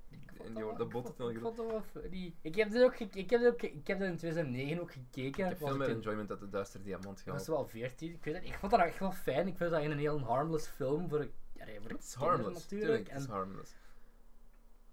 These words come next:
Speaker 1: een paar van die nummers die, die daarin zitten vind ik nog niet eens zo slecht. Niet dat ik ze super, dat ik ze meteen zou opzetten, maar oké, ça va nog.
Speaker 2: Ik denk gewoon
Speaker 1: A-, animatie is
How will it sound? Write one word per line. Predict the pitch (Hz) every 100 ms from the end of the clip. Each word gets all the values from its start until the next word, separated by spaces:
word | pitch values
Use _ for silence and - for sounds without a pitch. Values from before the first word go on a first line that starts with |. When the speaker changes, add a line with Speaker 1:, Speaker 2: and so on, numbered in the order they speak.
| - -
Speaker 1:
een | 147
paar | 135 131 131
van | 143
die | 135 117
nummers | 117 110 135 143
die, | - 131 117 - 110
die | 113
daarin | 110 113 120
zitten | 123 110
vind | 117
ik | 107
nog | 110
niet | 110
eens | 101
zo | 110
slecht. | - 113 127 -
Niet | 107
dat | 110
ik |
ze | 110
super, | 104 - 104 104
dat | 98 101
ik | 101 -
ze |
meteen | 101 - 101
zou | 101 98
opzetten, | - 120 113 107
maar | 101
oké, | 90 - 98
ça | -
va | 98
nog. | 104 127 - - -
Speaker 2:
Ik | -
denk | 113 127
gewoon | 120 123 117
Speaker 1:
A-, |
animatie | 156 156 147 175 185 202 185
is | 165 151 - - -